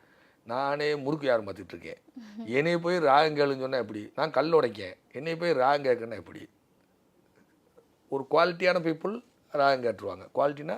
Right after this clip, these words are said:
Speaker 1: ஃபினான்ஷியலா இல்ல, அறிவுனால.
Speaker 2: ம்.
Speaker 1: அவங்க "ஓகே, சரி ராகம் கேட்டுருவோம்"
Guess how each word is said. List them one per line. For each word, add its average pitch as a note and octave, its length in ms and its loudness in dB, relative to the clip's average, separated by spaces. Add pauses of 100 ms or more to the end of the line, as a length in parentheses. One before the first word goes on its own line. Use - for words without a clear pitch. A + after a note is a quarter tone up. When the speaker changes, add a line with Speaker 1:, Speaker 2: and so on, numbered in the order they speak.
(140)
Speaker 1:
ஃபினான்ஷியலா C#3+ 540 -4
இல்ல, G2+ 160 -6 (120)
அறிவுனால. A#2+ 520 -4 (160)
Speaker 2:
ம். G#3+ 420 -12 (220)
Speaker 1:
அவங்க G#3 280 -4
"ஓகே, F3+ 200 -2 (100)
சரி D3 200 -2
ராகம் C3+ 280 0
கேட்டுருவோம்" A#2 360 -6